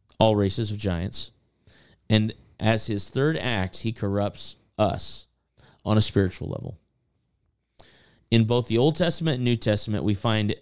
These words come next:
many stories of the spiritual nature of men and women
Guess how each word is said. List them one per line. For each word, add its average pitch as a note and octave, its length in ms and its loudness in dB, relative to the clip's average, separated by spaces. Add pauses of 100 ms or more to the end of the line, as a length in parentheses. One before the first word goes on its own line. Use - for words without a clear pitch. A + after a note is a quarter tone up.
many A2+ 380 6
stories G2+ 580 -2
of G2 80 -4
the G2 80 -6
spiritual A2 500 2
nature G2 420 6
of G2 100 2
men F#2 240 4
and G2 180 4
women F2 320 0